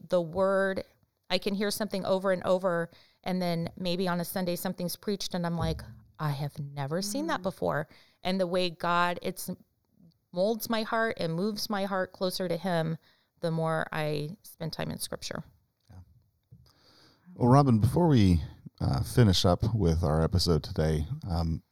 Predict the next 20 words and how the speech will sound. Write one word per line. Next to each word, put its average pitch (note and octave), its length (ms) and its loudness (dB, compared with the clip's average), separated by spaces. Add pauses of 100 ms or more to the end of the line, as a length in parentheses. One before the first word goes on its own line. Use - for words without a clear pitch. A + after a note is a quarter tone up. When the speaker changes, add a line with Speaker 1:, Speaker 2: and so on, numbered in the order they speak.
Speaker 3:
what A#2 300 2
other G#2+ 380 6 (160)
just - 180 0
kinda G2 160 6
last F2 400 4 (200)
words G#2+ 500 4
of E2 340 4
wisdom, B2+ 400 6
encouragement, G2 540 4
thoughts F#2 360 2
would G2 160 2
you E2+ 100 2
have F2 460 4 (460)
for A2 160 8
people G#2+ 400 8
who, F#2 520 8 (680)
uh, A1+ 260 2 (340)
who G2+ 460 8
are G#2 160 8
either G2 460 8